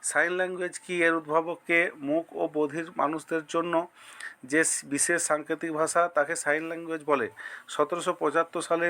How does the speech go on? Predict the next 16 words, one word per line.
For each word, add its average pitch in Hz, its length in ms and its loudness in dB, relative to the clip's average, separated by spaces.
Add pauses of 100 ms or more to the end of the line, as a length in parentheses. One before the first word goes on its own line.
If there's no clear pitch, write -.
ফরাসি 156 440 2
শিক্ষাবিদ 160 520 -2 (100)
চার্লস 160 440 2
মাইকেল 165 440 2
এই 160 220 -2
ভাষা 147 280 -2
উদ্ভাবন 143 420 -4
করেন। 139 300 2 (580)
সাইন 160 280 2
ল্যাঙ্গুয়েজগুলোর 175 840 -4
মধ্যে 175 440 0
অন্যতম 165 500 0
প্রধান 151 420 0
পদ্ধতি 151 400 -2
কি? 170 240 -8 (1400)
পিয়াজেট 160 540 4